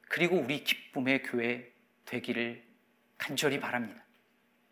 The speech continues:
그때만이 우리가 예수 닮은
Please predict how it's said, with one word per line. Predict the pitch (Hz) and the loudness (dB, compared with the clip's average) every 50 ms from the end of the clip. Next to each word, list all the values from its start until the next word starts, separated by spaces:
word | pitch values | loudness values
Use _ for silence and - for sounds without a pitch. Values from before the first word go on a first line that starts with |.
| _ _ _ | _ _ _
그때만이 | - - 123 - - - 147 135 - 107 113 123 127 - - - _ _ _ _ _ _ _ _ _ _ _ _ _ _ _ _ | -8 -8 -8 2 4 4 6 6 4 0 -2 -4 -4 -8 -12 -18 _ _ _ _ _ _ _ _ _ _ _ _ _ _ _ _
우리가 | 123 131 117 123 123 120 | -2 2 4 4 4 6
예수 | 123 131 127 - - 156 135 | 6 4 4 4 2 0 0
닮은 | - - 120 113 117 123 113 - | 0 0 0 2 2 0 -2 -2